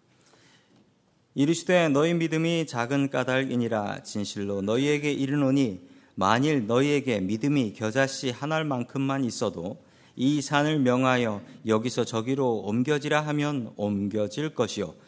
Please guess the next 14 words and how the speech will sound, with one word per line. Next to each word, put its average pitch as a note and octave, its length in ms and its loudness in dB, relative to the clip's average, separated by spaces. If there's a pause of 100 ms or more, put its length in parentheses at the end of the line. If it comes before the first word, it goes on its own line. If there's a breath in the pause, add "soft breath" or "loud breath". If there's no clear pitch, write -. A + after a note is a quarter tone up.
(240 loud breath)
또 A#2 280 2
너희가 G2+ 360 2
못할 A2 460 -2
것이 E3 580 -4
없으리라." F2+ 760 -6 (240)
아멘. F2+ 600 -8 (520 soft breath)
하나님께서 D3 640 -2
우리와 C#3 260 0
함께 C3 220 -4
하시며 B2 360 -4
말씀 A#2 380 -4
주신 A2+ 220 -6
감사드립니다. G#2 1120 -6 (240)
아멘. G2 640 -4